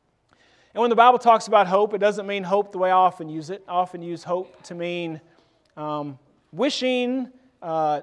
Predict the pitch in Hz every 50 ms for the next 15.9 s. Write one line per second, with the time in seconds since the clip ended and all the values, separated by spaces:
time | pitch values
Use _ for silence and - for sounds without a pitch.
0 | - _ - 175 190 233 269 262 269 262 240 233 220 226 220 220 220 220 220 214
1 | 214 208 220 226 233 247 233 226 226 226 226 226 226 226 220 220 214 202 - -
2 | - 180 165 175 - - 151 170 165 156 - _ _ - 175 180 180 - - 202
3 | 190 190 190 180 170 - _ _ _ - 151 170 214 254 262 262 254 240 220 -
4 | - - - 247 240 240 240 240 240 240 226 220 _ _ _ _ _ _ _ _
5 | _ _ _ - 170 165 160 156 156 156 151 _ _ _ _ _ 170 175 175 170
6 | 214 254 285 277 - - 214 208 208 - 214 202 185 185 196 202 196 202 220 208
7 | 196 190 160 147 143 143 143 151 147 - - - _ _ _ _ _ _ _ _
8 | _ _ 139 175 175 196 214 233 220 - - - 233 226 214 190 - - 208 202
9 | 190 - 202 190 180 156 190 185 185 175 165 175 160 151 - - 143 147 160 _
10 | _ _ _ _ _ _ _ _ _ _ _ - - 185 185 180 180 175 175 -
11 | - 175 165 156 156 151 131 143 151 147 - - _ _ - - - 190 - _
12 | _ _ _ _ _ - 202 - 196 247 262 262 240 190 202 - 208 240 233 214
13 | - - - 233 226 196 - 180 170 151 151 - 180 185 185 180 208 220 214 202
14 | 190 185 175 170 165 170 170 160 165 165 165 165 156 143 - - 170 160 175 185
15 | 190 180 175 170 165 160 156 - 156 151 151 147 139 139 131 - -